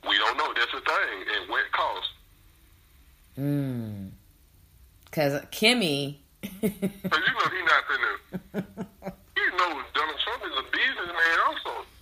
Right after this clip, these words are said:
Speaker 2: And he also likes
Speaker 1: Right
Speaker 2: to
Speaker 1: here.
Speaker 2: grab vaginas,
Speaker 1: You,
Speaker 2: too.
Speaker 1: what you gonna give me?
Speaker 2: Oh, and he, I, I'm, I'm quite sure he, I'm not gonna say this, but he, you know, he, he, he does like to grab women in their vaginas. I'm just trying to figure out, how did Kim get them free?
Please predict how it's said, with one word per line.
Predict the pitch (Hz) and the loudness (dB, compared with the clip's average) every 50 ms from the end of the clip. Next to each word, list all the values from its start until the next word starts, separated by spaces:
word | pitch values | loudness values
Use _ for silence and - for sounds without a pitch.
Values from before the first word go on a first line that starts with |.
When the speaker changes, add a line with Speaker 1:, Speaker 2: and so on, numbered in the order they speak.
| - - 202 | -2 4 6
Speaker 2:
And | 233 226 | 8 8
he | 226 233 226 220 | 8 8 10 12
also | 220 262 339 - - 262 | 12 12 12 10 8 10
likes | 240 220 208 214 220 | 10 12 12 10 10
Speaker 1:
Right | 220 | 8
Speaker 2:
to | 220 202 | 6 6
Speaker 1:
here. | 180 | 10
Speaker 2:
grab | 185 214 220 220 214 214 202 | 12 12 12 12 12 12 12
vaginas, | 185 202 196 175 208 247 269 330 339 285 233 196 185 180 | 10 6 8 10 12 12 12 12 12 10 10 8 8 6
Speaker 1:
You, | - - | 6 6
Speaker 2:
too. | - 294 349 359 285 196 | 6 8 8 8 8 8
Speaker 1:
what | 170 - - - - - | 6 6 4 0 2 4
you | - - | 4 4
gonna | - - - | 4 4 4
give | - - - | 2 4 4
me? | 277 - - - - - - - _ _ _ - - - | 2 2 0 -6 -18 -20 -20 -20 _ _ _ -10 2 8
Speaker 2:
Oh, | 185 220 214 185 160 147 - | 12 12 12 12 10 6 6
and | 165 190 190 | 6 6 6
he, | 214 233 180 | 6 8 10
I, | 190 196 - 190 214 | 10 10 10 10 8
I'm, | 214 - | 8 8
I'm | 196 220 240 240 | 6 6 6 6
quite | - - 294 294 302 320 285 | 8 10 12 12 12 10 6
sure | - - - 277 269 247 233 | 2 2 4 6 6 6 6
he, | 240 233 226 220 208 214 202 - - - - - - - - - - - | 6 4 2 0 0 0 -2 -4 -10 -20 -20 -20 -20 -20 -10 0 6 10
I'm | 320 370 381 359 | 10 10 12 12
not | 330 277 262 | 10 10 10
gonna | - 233 226 | 8 4 4
say | - 254 226 208 | 6 8 8 8
this, | 196 185 | 6 6
but | 180 196 190 190 | 6 6 6 6
he, | 233 330 330 254 190 226 | 8 6 4 4 4 6
you | 269 311 302 | 6 6 8
know, | 277 233 208 208 | 10 10 10 10
he, | 262 349 370 370 - | 8 8 6 6 6
he, | 294 320 349 349 - | 4 4 4 4 2
he | - 320 339 | 2 0 2
does | 294 277 277 294 285 | 6 8 8 8 8
like | 285 294 294 | 8 6 6
to | 277 262 | 6 2
grab | 220 196 269 277 269 262 254 233 | 6 8 8 10 10 8 8 6
women | 254 269 262 254 233 226 | 4 4 4 4 4 4
in | 226 220 | 4 4
their | 220 214 190 | 6 4 6
vaginas. | 196 190 175 233 240 233 214 185 170 160 165 165 - - - - - - - | 4 6 10 10 10 10 10 8 4 2 0 -2 -6 -14 -18 -20 -18 0 6
I'm | - 262 370 392 | 8 10 10 10
just | 381 339 - | 8 6 6
trying | - 320 302 277 | 8 8 8 8
to | 254 | 8
figure | 240 - 277 262 254 254 | 6 4 6 6 8 10
out, | 240 220 196 | 10 10 8
how | 202 277 294 311 | 8 10 10 10
did | 294 254 247 | 10 8 4
Kim | - - 294 294 277 262 | 4 4 6 6 6 6
get | 226 233 220 - | 6 6 6 6
them | 233 - 202 185 | 6 4 4 4
free? | - 262 277 240 165 101 - | 6 6 6 6 4 2 0